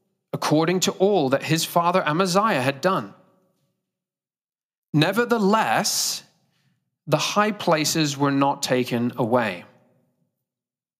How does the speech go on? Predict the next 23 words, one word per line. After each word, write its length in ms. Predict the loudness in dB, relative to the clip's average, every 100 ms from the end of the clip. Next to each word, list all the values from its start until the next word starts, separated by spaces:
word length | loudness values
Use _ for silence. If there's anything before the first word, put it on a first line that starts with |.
| _ -6
The 80 |
people 320 | 0 0 0 -2
still 260 | 0 0
sacrificed 1000 | 2 0 0 -2 -4 -4 -10 -8 -8 -8 _ _ _
and 120 | 0 2
made 240 | 2 -2 0
offerings 680 | 0 0 -4 -4 -8 -10 -2
on 320 | 0 2 0
the 80 | -2
high 420 | 0 0 2 -2
places. 840 | -4 -4 -2 0 -4 -6 -12 -12 -14 _ _ _ _ _ _ _ _ _ _ _ _ _ _ _ _ _ -6
And 140 | 0
the 60 | 0
Lord 340 | 2 0 -2
touched 640 | -2 -2 -2 -4 -6 -8 -6
the 80 | -6
king, 300 | -6 -8 -10 _ _ _ _ _ _ _ _ _ _ -8
so 160 | -2 0
that 100 | 2
he 140 | 0
was 160 | 2 2
a 40 |
leper 640 | 2 2 0 -2 0 0